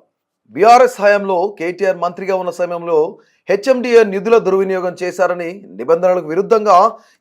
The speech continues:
ఎలాంటి అనుమతులు లేకుండా, కేబినెట్ ఆమోదం లేకుండా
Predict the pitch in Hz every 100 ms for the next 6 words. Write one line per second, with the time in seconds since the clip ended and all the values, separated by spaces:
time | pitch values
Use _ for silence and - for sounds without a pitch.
0 | 143 190 254 254 247 147 190 247 247 233
1 | 202 214 226 214 196 202 196 165 165 196
2 | 190 151 131 170 202 190 180 190 196 185